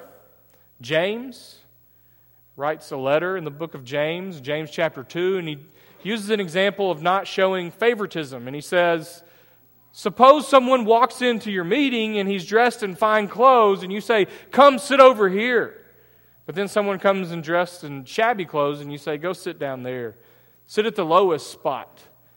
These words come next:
James says, "You're not expressing your faith if you're doing that," but what James is doing is he's borrowing from Luke fourteen.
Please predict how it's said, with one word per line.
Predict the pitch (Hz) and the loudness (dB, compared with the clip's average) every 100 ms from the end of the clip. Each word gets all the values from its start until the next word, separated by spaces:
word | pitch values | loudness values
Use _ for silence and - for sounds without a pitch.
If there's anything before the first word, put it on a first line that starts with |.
| _ _ _ _ _ _ | _ _ _ _ _ _
James | 127 208 269 247 | -2 2 2 0
says, | - 208 208 208 196 - | 4 8 8 8 2 -8
"You're | 165 | -6
not | 190 202 226 196 | 0 4 4 2
expressing | 185 - 220 220 214 180 | -6 -2 2 2 0 -6
your | 160 | -6
faith | - 254 254 247 | 4 6 6 4
if | 220 170 | -2 -4
you're | 196 175 | 0 -2
doing | 139 220 269 196 | -2 -2 -2 0
that," | 180 185 | 0 0
but | 196 | 0
what | 208 202 | 0 0
James | 170 220 220 | 0 0 -2
is | 180 | -6
doing | 160 254 214 | -4 -4 -4
is | 180 | -6
he's | 202 | -8
borrowing | 151 131 214 302 233 196 214 | -8 0 4 6 6 4 -2
from | 220 202 | -6 -4
Luke | 220 - | -6 -6
fourteen. | - 226 254 285 | -4 -4 -4 -8